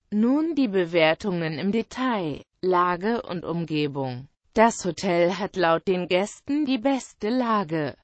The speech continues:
Sie vergeben für den ausgezeichneten Standort und den damit verbundenen Erholungsfaktor fünf Komma sieben von sechs Sonnen. Zimmer. Mit fünf Komma fünf von sechs Sonnen werden die Zimmer des Hotels bewertet, wodurch sich die Gäste sehr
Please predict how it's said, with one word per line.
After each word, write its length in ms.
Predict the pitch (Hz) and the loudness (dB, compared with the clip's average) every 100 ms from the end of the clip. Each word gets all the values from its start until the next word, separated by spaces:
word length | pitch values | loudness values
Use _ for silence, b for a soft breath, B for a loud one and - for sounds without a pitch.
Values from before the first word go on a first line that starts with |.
| _ | _
Sie 220 | - 240 220 | -6 -4 -2
vergeben 580 | 240 208 233 226 202 | -2 -2 0 0 0
für 220 | 175 180 170 | -2 -4 -2
den 220 | 160 160 | -2 0
ausgezeichneten 1200 | 175 240 - - 202 - 185 180 - 185 - 190 | 2 2 0 -4 -4 -2 0 0 0 -4 -2 -6
Standort 800 | - - 151 151 - 160 202 - | -6 -2 -2 -2 -2 0 0 -4
und 240 | - 190 180 | -6 -4 0
den 180 | 175 | 0
damit 400 | 165 147 156 180 | 0 0 0 -6
verbundenen 760 | - 240 214 277 240 190 185 175 | 0 0 2 2 4 2 2 0
Erholungsfaktor 1200 | 143 180 170 170 170 165 - 202 - - 196 185 | -2 -2 0 0 -2 -6 -6 -6 -6 -4 0 0
fünf 480 | - 247 294 330 - | 0 -2 -2 -4 -8
Komma 320 | - 196 190 | -4 0 0
sieben 460 | 175 185 170 233 247 | 0 -4 0 0 0
von 240 | 220 175 | -2 -4
sechs 800 | 202 214 175 _ - - - - _ _ | -2 -2 -4 _ -20 -20 -20 -20 _ _
Sonnen. 600 | - 208 220 165 131 123 _ _ _ | -4 2 2 0 -4 -8 _ _ _
Zimmer. 560 | - 285 226 170 127 - _ 220 | -2 2 2 2 -4 -12 _ 2
Mit 260 | 226 185 | 2 2
fünf 440 | - 285 320 - - | -2 0 0 -4 -8
Komma 360 | 277 277 285 | -4 -2 -2
fünf 420 | - 202 226 277 | -4 2 4 4
von 340 | - 208 202 185 | 0 0 0 0
sechs 400 | 202 294 - - | -2 -4 -6 -4
Sonnen 460 | 254 233 196 170 | -2 0 -2 -2
werden 360 | 165 156 151 170 | -4 -2 0 -2
die 160 | 190 - | -2 -8
Zimmer 420 | - 196 202 160 | -2 0 2 0
des 200 | 160 - | -2 -4
Hotels 720 | 165 - 180 180 247 - - | -6 -4 -4 -2 -2 -6 -6
bewertet, 880 | 233 220 226 226 226 233 233 - - | -2 -2 0 0 0 -2 -8 -8 -14
wodurch 460 | 185 202 220 220 - | 0 4 4 2 0
sich 240 | 277 269 | -4 -2
die 180 | 262 214 | -4 0
Gäste 520 | 190 160 - - 160 | 2 0 -2 -6 -6
sehr 460 | 151 165 147 139 | -2 -4 -4 -6